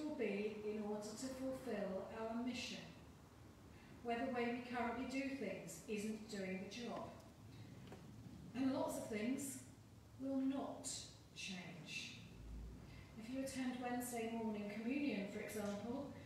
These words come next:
you're not likely to notice any change at all, because there's no reason to change anything. If you go to Tots group, you might find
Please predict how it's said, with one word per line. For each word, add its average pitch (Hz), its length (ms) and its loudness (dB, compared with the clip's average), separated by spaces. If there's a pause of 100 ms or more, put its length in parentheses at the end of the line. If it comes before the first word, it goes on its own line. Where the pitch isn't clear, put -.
(440)
you're 269 160 4
not 226 200 4
likely 208 340 0
to 220 120 0
notice 202 300 2
any 196 160 2
change 190 420 0
at 262 160 2
all, - 180 0 (380)
because 190 160 -6
there's 185 260 0
no 185 80 2
reason 185 360 -2
to - 120 -8
change 220 320 -2
anything. 160 420 -6 (1000)
If - 180 -4
you 208 80 2
go 196 60 2
to - 240 -4
Tots 339 300 2
group, 226 320 2 (540)
you 220 140 6
might 208 280 4
find 202 200 2